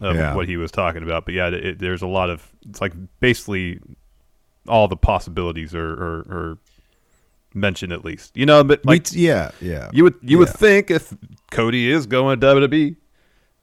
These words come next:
Speaker 1: that Vince would realize this is a buzzworthy thing.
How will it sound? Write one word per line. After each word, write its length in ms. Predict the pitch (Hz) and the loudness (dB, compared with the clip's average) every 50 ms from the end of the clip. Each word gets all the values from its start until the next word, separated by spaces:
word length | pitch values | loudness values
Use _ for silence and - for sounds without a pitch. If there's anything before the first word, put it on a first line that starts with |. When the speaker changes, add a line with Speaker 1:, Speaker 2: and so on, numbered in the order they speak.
| _ _ _ _ _ _ - | _ _ _ _ _ _ -8
Speaker 1:
that 200 | 98 98 95 87 | -6 -6 -4 -2
Vince 280 | 104 120 135 117 - | 0 0 0 0 0
would 140 | 127 127 113 | -2 0 0
realize 420 | 107 127 156 143 120 110 110 113 | 2 4 4 6 6 6 4 2
this 160 | 113 110 104 - | 0 -2 -6 -6
is 120 | 110 113 | -2 -2
a 60 | 117 | 0
buzzworthy 640 | 101 - 117 110 120 110 98 107 127 127 113 120 113 | 2 4 4 4 4 4 4 4 4 6 6 4 0
thing. 340 | - - 139 147 147 151 139 | 0 0 -2 -2 -2 -4 -10